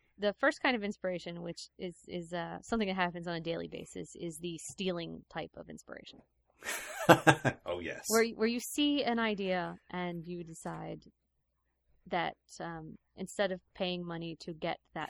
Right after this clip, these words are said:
Speaker 1: thing, you can just make it yourself. Um,
Speaker 2: See, I, I think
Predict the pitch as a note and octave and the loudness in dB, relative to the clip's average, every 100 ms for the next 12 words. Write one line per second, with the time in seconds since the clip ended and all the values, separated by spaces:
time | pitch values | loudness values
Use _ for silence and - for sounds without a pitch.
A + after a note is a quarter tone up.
0 | - D#3+ D3+ D3+ D#3 E3 _ - F3+ E3+ | -6 -8 -8 -10 -14 -16 _ -6 -4 -4
1 | D#3+ - E3+ D#3 - - - - - - | -8 -10 -8 -8 -10 -14 -14 -16 -14 -14
2 | - - _ _ _ _ _ _ _ _ | -14 -16 _ _ _ _ _ _ _ _
3 | _ _ _ - E3 D#3+ D#3+ F3 G3 G#3 | _ _ _ -12 -8 -6 -8 4 8 12
4 | F#3 A3 A3 - _ _ _ C#3+ E3 - | 12 12 12 0 _ _ _ 10 10 12
5 | F#3 F3+ | 10 8